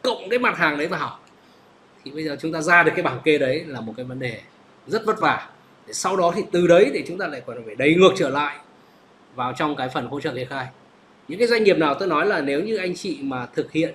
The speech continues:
mà, mà, mà nó lượng hóa đơn chứng từ nó ít ấy, thì tôi không, không nói. Nhưng mà nếu như anh chị nào lượng hóa đơn nhiều, xong rồi trên có rất nhiều mặt hàng trong một cái hóa đơn, thế xong trong một cái hóa đơn nó còn nhiều thuế suất khác nhau.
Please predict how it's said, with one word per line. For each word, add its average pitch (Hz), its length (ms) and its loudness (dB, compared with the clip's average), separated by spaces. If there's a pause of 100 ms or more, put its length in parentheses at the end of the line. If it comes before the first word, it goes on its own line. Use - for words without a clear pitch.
mà, 127 260 -10
mà, 117 200 -20
mà 113 220 -18 (120)
nó 120 320 -18 (400)
lượng 180 480 4 (840)
hóa 143 120 -2
đơn 180 160 0
chứng 180 140 -8
từ 190 80 0
nó 123 140 -4
ít 277 160 -2
ấy, 302 180 -8
thì - 120 -10
tôi 135 140 -12
không, 147 200 -10
không 131 160 -10
nói. 117 240 -12 (200)
Nhưng 165 160 -10
mà 131 80 -8
nếu 151 240 0
như 269 140 2
anh 208 120 2
chị 165 180 -8
nào 127 220 -6
lượng 131 340 -6
hóa 160 180 -2
đơn 214 200 8
nhiều, 165 380 4
xong 160 200 -8
rồi 131 140 -16
trên 226 600 0 (500)
có 170 100 -12
rất 381 240 -6
nhiều 214 160 6
mặt 151 220 -2
hàng 131 320 -2 (420)
trong 180 200 -8
một 127 120 -6
cái 143 80 -8
hóa 139 140 -6
đơn, 160 220 0 (600)
thế 175 60 -10
xong 196 180 -4 (100)
trong 240 280 0
một 180 120 2
cái 185 100 -4
hóa 196 140 -2
đơn 214 220 2
nó 202 60 -8 (120)
còn 139 140 -6
nhiều 180 260 6
thuế 233 100 6
suất 311 180 -4
khác 254 140 -6
nhau. 220 320 -8